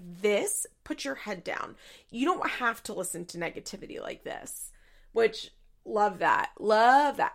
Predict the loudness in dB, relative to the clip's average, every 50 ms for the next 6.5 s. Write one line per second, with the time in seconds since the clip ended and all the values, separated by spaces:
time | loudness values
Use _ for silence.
0 | -6 -4 0 2 4 4 4 2 0 0 -2 -2 0 0 0 2 0 0 2 2
1 | 2 2 0 -2 -4 -6 -6 -6 -6 -6 -6 -8 -8 -6 -4 -4 -4 -4 -4 -4
2 | -4 -4 -6 -6 -10 -10 -10 -12 -14 -18 _ _ _ _ _ _ _ _ _ _
3 | _ _ _ -6 -4 -4 -4 -2 -2 0 0 0 -2 -6 -6 -4 -4 -2 -2 -4
4 | -6 -8 -8 -6 -6 -6 -6 -6 _ -14 -16 -6 -4 -4 -4 -4 -4 -6 -4 -2
5 | 0 0 0 0 0 -2 -8 -10 -6 -4 -4 -4 -4 -6 -6 -6 -6 -8 -8 -8
6 | -6 -4 -2 -2 -2 -2 -4 -6 -12 -18